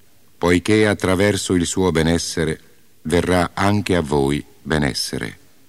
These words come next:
Così dice infatti il Signore degli eserciti, Dio di Israele:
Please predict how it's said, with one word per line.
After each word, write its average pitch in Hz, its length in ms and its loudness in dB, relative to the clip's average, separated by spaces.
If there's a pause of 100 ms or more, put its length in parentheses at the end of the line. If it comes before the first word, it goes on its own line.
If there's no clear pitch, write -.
(1600)
Così 131 400 2
dice 127 300 2
infatti 117 520 2
il 104 160 2
Signore 104 540 2
degli 90 220 2
eserciti, 101 840 0
Dio 98 340 0
di 90 140 0
Israele: 64 640 -2